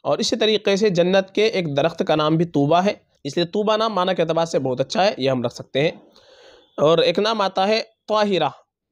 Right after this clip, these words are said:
ताहिरा इसके माना आते हैं पाक, और ये हज़रत खदीजा रज़ी अल्लाह अन्हा का लक़ब भी है, इसलिए ताहिरा नाम रखना भी बहुत बेहतर है, बाइस बरकत नाम है।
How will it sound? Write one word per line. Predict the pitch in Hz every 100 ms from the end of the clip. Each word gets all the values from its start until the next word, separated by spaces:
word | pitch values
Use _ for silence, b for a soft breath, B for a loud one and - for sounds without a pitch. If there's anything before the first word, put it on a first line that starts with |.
| _ _ -
ताहिरा | 196 233 254 285 -
इसके | 165 -
माना | 160 156
आते | 151 175
हैं | 233
पाक, | 240 - 156 147 139 - _ _ _ _ _ _ -
और | 165 180
ये | 214
हज़रत | 196 185 214 202
खदीजा | - 175 208 220
रज़ी | 190 180
अल्लाह | 165 160 160
अन्हा | 143 156 180
का | 196 202 147
लक़ब | 135 135 170
भी | 170 208
है, | 226 - _ b b b
इसलिए | 160 170
ताहिरा | 156 170 190 220 220
नाम | 208 208
रखना | 180 -
भी | 190 233 -
बहुत | 135 135
बेहतर | 143 147 196
है, | 226
बाइस | 131 131 123
बरकत | 120 - 110
नाम | 113 113
है। | -